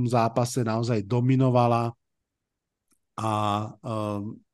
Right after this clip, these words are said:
asi sa aj ľahšie dominovalo, keď proti ním stal Brian Hoyer. Vieme, že Garoppolo hrať nemohol. Brian Hoyer, ehm,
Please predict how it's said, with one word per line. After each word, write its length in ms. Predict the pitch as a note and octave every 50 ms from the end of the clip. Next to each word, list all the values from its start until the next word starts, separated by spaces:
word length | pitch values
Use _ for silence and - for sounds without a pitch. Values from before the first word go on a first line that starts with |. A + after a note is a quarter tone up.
| _ _ _ -
asi 240 | - - D3+ - F#3+
sa 160 | E3 - E3+
aj 160 | D3+ C#3 B2+ A#2+
ľahšie 320 | A#2 B2+ C3+ - - C#3+
dominovalo, 640 | A#2 A2 B2 A#2 C3 C3 C3 B2+ B2 B2 B2+ B2 B2
keď 240 | - C3 A#2 - -
proti 320 | B2+ B2 A#2+ - C3 B2+
ním 160 | B2 A#2+ A2+
stal 240 | - - - A#2 A2+
Brian 400 | A2 A2 A2+ A#2 B2 C3 C3 A#2
Hoyer. 480 | G#2+ G#2+ A2 A#2 A#2+ B2 B2 B2 C3 B2
Vieme, 320 | A2+ A2 G#2+ A2 A#2+ A2+
že 240 | A2 A2+ A2 G#2 G#2 - - _ _ _
Garoppolo 640 | - A#2+ B2 B2 B2 B2 B2 - C#3+ B2+ B2 A#2
hrať 320 | A#2 A#2+ A#2 A2 G2+ A2 A2+
nemohol. 480 | A#2 B2+ C3+ C3+ C3+ C3+ C#3 C#3 C#3 C3+ C#3 - - - _ _ _ _ _ - A#2
Brian 400 | A2 B2 C3 C3+ C3 B2+ B2 A#2+
Hoyer, 480 | A#2+ B2+ B2+ B2+ B2+ B2 A#2 A#2+ B2 B2+ - _ _ _ _ _ _ _ _ _
ehm, 800 | - A2 G#2+ G#2+ G#2 G#2+ G#2 G2+ G2+ G2+ G2+ G2+ G2+ G2 F#2+ G2